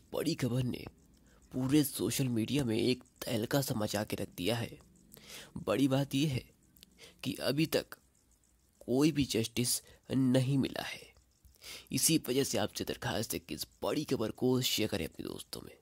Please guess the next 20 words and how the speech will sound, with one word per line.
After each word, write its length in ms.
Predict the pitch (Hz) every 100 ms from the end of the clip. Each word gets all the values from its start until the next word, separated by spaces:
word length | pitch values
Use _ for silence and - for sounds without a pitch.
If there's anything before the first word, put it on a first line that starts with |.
| _ _ _ - - -
आपके 400 | 90 123 - 123
साथ 360 | - 98 117 127
हूँ 120 | -
मैं 140 | - - _ _ _ -
खबर 320 | - 120 120
सिंह। 220 | - - - - _ _ _ - - - - - - - - -
खबर 240 | 113 135
आ 100 | 127
रही 180 | 151 135
है 280 | 123 123 131 -
झारखंड 520 | 117 101 - 123 117
से, 280 | - - - _ _ _ _ -
जहाँ 320 | 127 117 101
पर 220 | - - - _ _ _ _ _ _ - - _ -
इनको 300 | 90 117 135
जो 160 | 131 131
आप 120 | 127
देख 240 | - 123 131
रहे 120 | 139
हैं, 180 | 123